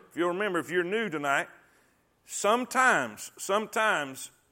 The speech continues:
during the beginning parts and the mid parts of, of the book of Revelation, he will give you a small glimpse of something that's gonna take place in the future.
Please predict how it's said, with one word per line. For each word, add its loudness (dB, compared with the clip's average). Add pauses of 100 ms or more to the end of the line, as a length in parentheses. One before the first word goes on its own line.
during 6
the -4
beginning -4
parts 2
and -6
the -6
mid -4
parts 0
of, -4 (160)
of -4 (120)
the -6
book -4
of -4
Revelation, -2 (460)
he 0
will 2
give -6
you 0
a 0
small 2
glimpse -6 (300)
of -2
something -2
that's -8
gonna -4
take -6
place -4
in -8
the -10
future. -12